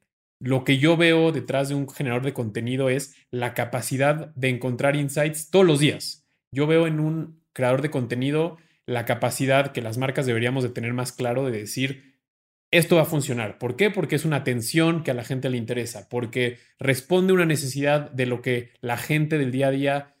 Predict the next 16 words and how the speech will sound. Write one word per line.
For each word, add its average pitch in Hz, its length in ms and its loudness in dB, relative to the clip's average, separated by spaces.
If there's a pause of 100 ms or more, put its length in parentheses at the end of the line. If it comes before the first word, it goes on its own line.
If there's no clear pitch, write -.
(180)
está 131 340 -4
queriendo 131 340 0
encontrar, 117 600 -2
porque 127 580 -4 (460)
tiene 147 220 2
relevancia, 139 640 2
porque 113 540 -6 (320)
está 127 200 -4
respondiendo 147 480 2
preguntas 147 500 2
que - 140 -6
no 135 140 -4
son 143 200 -4
fáciles 139 360 -2
de 123 80 0
responder. 120 580 -4